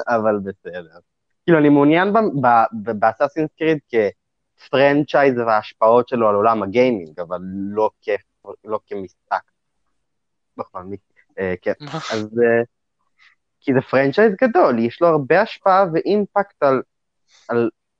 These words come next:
Speaker 1: עולם הגיימינג, גם כאילו, על... כאילו, על הרבה דברים. גם Ubisoft.
Speaker 2: ובגלל זה אתה רוצה אותו?
Speaker 1: לא, בגלל זה אני מתעניין בחדשות,
Speaker 2: אה,
Speaker 1: כמו שאנחנו
Speaker 2: מתעניין, אוקיי.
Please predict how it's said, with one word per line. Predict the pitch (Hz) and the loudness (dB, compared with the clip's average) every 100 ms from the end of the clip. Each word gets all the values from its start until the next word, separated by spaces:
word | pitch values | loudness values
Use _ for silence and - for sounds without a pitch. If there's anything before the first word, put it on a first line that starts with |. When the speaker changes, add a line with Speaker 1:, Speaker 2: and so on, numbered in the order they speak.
| _ - | _ -4
Speaker 1:
עולם | 120 117 | -2 0
הגיימינג, | 120 147 220 143 101 92 | 2 2 2 2 0 -4
גם | 101 98 - | -6 -8 -6
כאילו, | 113 104 98 | -6 -4 -4
על... | 101 101 - _ _ _ _ _ _ _ _ _ _ _ | -4 -6 -8 _ _ _ _ _ _ _ _ _ _ _
כאילו, | 139 120 113 110 - _ _ _ _ | 0 0 0 -2 -8 _ _ _ _
על | 120 | -2
הרבה | 117 110 131 | -2 2 0
דברים. | 160 240 175 101 90 _ _ _ _ 107 | 0 0 0 -2 -8 _ _ _ _ -6
גם | |
Ubisoft. | 110 127 151 | -2 0 -2
Speaker 2:
ובגלל | 117 110 113 | -2 -2 0
זה | 123 | -2
אתה | 117 120 | 0 -2
רוצה | 113 - | -2 -2
אותו? | 131 - 160 _ - _ _ _ _ _ _ - | -4 -6 -16 _ -20 _ _ _ _ _ _ 0
Speaker 1:
לא, | 165 | 2
בגלל | 110 107 104 | 2 -2 0
זה | 135 | 2
אני | 180 | 4
מתעניין | 175 - 127 123 151 156 | 2 0 -2 2 2 0
בחדשות, | 143 - 127 123 147 139 | -2 -2 -2 0 0 2
Speaker 2:
אה, | |
Speaker 1:
כמו | 139 | 0
שאנחנו | 113 131 | 0 -2
Speaker 2:
מתעניין, | 110 113 113 98 | -2 -2 -2 -4
אוקיי. | 101 - | -10 -18